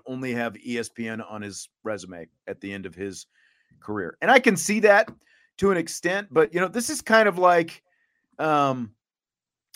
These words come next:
you, you know, Vin Scully had opportunities later in his,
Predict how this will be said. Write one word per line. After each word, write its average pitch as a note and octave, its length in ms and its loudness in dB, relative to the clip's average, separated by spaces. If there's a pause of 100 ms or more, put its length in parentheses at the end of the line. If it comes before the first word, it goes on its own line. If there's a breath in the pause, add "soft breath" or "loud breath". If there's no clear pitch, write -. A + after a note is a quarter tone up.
(160)
you, - 180 -18
you F#3+ 80 -10
know, E3 160 2
Vin E3+ 320 0
Scully G3+ 460 4
had D3 220 2
opportunities C#3 840 -4
later C#3+ 360 -2
in C3 120 -4
his, C#3+ 180 -6